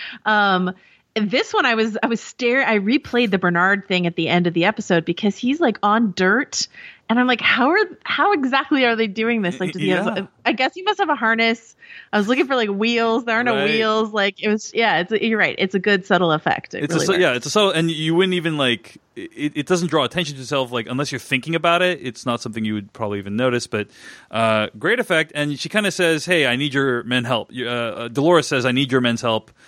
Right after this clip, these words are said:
Speaker 2: uh, to Colonel Brigham. She shows him this weapon, this modern, uh, uh, machine gun, uh, or submachine gun, I think is technically the term,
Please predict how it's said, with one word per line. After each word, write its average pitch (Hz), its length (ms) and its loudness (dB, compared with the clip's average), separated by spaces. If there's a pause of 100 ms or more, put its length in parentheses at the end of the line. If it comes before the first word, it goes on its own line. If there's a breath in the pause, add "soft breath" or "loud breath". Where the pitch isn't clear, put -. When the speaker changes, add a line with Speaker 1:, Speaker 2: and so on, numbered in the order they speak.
(300 loud breath)
Speaker 2:
uh, 107 160 -4
to 117 120 -8
Colonel 107 220 -2
Brigham. 165 500 2 (240 loud breath)
She - 140 -6
shows 139 340 2
him 131 220 0
this 113 220 -2
weapon, 139 480 -2
this 107 160 -6
modern, 113 500 2
uh, 92 380 -6 (240)
uh, 95 500 -12 (1120)
machine 135 400 -2
gun, 151 320 0 (200)
uh, 107 400 -2
or 110 240 0
submachine 135 500 0
gun, 151 140 2
I 147 60 2
think 151 200 -6
is 135 120 -6
technically 147 420 -2
the 139 80 -2
term, 147 260 -4